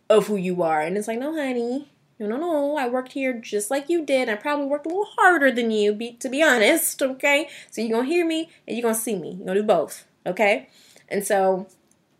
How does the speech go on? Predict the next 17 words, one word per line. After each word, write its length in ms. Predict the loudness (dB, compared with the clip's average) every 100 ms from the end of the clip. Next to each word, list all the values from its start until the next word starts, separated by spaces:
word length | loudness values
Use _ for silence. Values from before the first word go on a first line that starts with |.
| -20 0
that's 260 | 4 4 4
one 200 | 2 2
of 80 |
the 100 | 0
hardest 520 | 0 4 6 6 4 0
things 400 | 0 0 -2 -2
for 100 | -2
me 200 | -2 -2
to 160 | -4
learn 760 | -6 -2 0 0 0 -2 -4 -6
and 160 | -10 -8
kinda 240 | -6 -4
get 180 | -4 -6
a 40 |
grip 320 | 0 0 2
on 320 | -2 -4 -6 -4
is 520 | -2 0 -2 -6